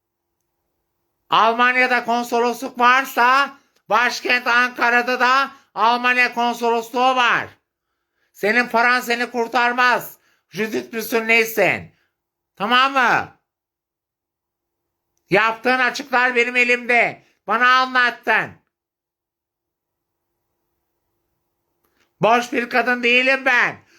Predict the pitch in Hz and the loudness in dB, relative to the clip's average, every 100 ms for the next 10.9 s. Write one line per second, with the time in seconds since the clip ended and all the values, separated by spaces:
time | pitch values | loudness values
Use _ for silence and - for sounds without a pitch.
0 | _ - 220 247 254 339 - 254 247 226 | _ -2 0 2 0 0 2 2 4 4
1 | 185 127 - - _ - 247 247 - - | 4 0 -4 -18 _ 0 2 2 0 -2
2 | 254 359 403 392 226 175 98 - _ _ | 0 2 4 4 2 2 -2 -12 _ _
3 | _ _ _ _ _ _ _ _ _ _ | _ _ _ _ _ _ _ _ _ _
4 | _ _ _ _ _ 185 233 262 254 247 | _ _ _ _ _ 0 2 2 0 -2
5 | 240 247 247 240 220 143 - _ _ _ | 0 2 4 4 2 0 -6 _ _ _
6 | _ _ _ _ _ _ _ 196 240 247 | _ _ _ _ _ _ _ 0 0 0
7 | 247 226 240 247 247 247 247 247 226 226 | 0 2 2 4 2 2 2 0 -2 -2
8 | 220 240 240 247 247 233 165 - _ _ | -4 -4 -2 0 2 0 0 -6 _ _
9 | _ _ 208 208 247 240 - 208 226 226 | _ _ -6 -4 -2 0 0 0 2 0
10 | 226 240 233 226 247 240 233 247 | 2 2 2 0 -2 -2 -2 -2